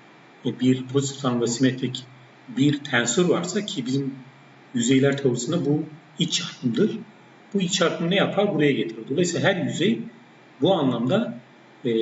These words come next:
R üçten getirilen böyle doğal, simetrik, pozitif tanımlı bir iç çarpıma sahiptir. Yani bu şekilde pozitif tanımlı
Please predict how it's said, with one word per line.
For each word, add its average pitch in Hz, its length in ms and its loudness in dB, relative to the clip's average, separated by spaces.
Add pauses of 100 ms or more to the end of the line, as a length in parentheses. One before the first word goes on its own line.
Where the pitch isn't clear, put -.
(500)
R 127 240 2
üçten 170 380 0
getirilen 107 540 -2 (560)
böyle 165 340 2
doğal, 143 420 2 (480)
simetrik, - 680 -4
pozitif - 440 0
tanımlı 165 340 0
bir 170 100 2
iç 160 180 -2
çarpıma 127 360 0
sahiptir. - 500 -6 (440)
Yani 208 360 -2 (380)
bu 202 80 2
şekilde 131 400 -2
pozitif - 360 -2
tanımlı 139 380 0